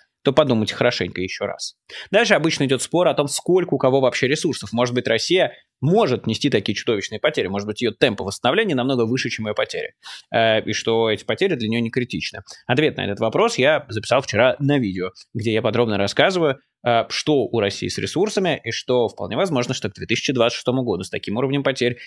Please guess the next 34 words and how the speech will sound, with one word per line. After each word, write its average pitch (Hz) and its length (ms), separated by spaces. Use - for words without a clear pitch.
ей 113 140
просто 117 300
будет 104 280
нечем 92 360
воевать. 98 480
Да, 151 200
и - 180
это 131 200
всё, 156 280
я 101 160
напоминаю, 110 480
за 131 140
две 120 300
тысячи 160 380
квадратных 117 460
километров, 127 500
при 104 120
том, 139 160
что, - 160
например, 110 400
территория 135 500
Донецкой 104 420
области 175 280
десять 131 520
тысяч - 300
квадратных 95 440
километров, 92 520
а 107 120
про - 140
территорию 92 440
всей 135 180
Украины 113 340
я 98 180
вообще 95 360